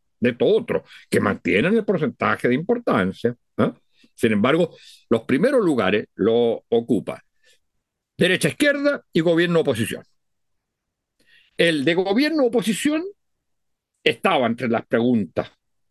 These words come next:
de aquella época y no estaba entre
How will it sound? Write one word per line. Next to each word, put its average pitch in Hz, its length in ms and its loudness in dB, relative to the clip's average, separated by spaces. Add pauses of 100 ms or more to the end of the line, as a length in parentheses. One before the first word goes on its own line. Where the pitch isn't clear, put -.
(140)
de 98 140 -2
aquella 92 460 0
época 190 440 0
y 254 260 0 (440)
no 262 140 2
estaba 196 480 0
entre 175 440 -2